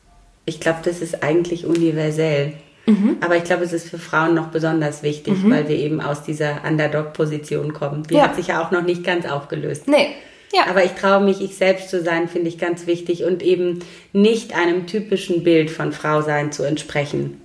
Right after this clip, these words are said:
Speaker 1: Man kann vielleicht auch einfach anders sein als Frau, als man das erwartet.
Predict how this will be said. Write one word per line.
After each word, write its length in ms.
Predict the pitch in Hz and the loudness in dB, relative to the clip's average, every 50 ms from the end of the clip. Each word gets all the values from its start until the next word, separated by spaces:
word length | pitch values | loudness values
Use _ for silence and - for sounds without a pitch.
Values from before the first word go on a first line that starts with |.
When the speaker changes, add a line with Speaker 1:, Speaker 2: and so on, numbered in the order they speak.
| - - - | -12 -4 0
Speaker 1:
Man 160 | 160 170 170 | 0 2 2
kann 200 | - 185 185 180 | 2 2 2 2
vielleicht 460 | 175 - 175 170 160 165 165 - 160 | 4 2 2 4 4 2 0 0 -2
auch 400 | 160 165 160 160 160 156 - - - - - - - - - - - - - - - - - - - - - - - - - _ _ _ _ - | 0 2 2 2 0 -2 -6 -16 -20 -20 -20 -20 -20 -20 -20 -20 -20 -20 -20 -20 -20 -20 -20 -20 -20 -20 -20 -20 -20 -20 -20 _ _ _ _ -2
einfach 320 | - 185 180 - 185 180 - | -2 -2 0 0 -4 0 2
anders 320 | 208 240 254 226 196 - | 2 4 4 4 4 4
sein 180 | - 156 156 156 | 2 4 4 4
als 180 | 160 156 156 - | 2 0 -2 -2
Frau, 180 | - 160 156 | -2 -2 -2
als 300 | 151 156 156 151 - - - - _ - | 0 -2 -2 -4 -4 -10 -16 -20 _ -8
man 400 | - 156 165 160 160 160 160 156 | -2 0 2 2 2 2 0 0
das 180 | 156 156 156 - | 0 -2 -4 -4
erwartet. 680 | - 160 147 151 151 151 156 - - 147 - - - | -4 -4 -4 -2 -2 -2 -4 -4 -4 -6 -8 -8 -18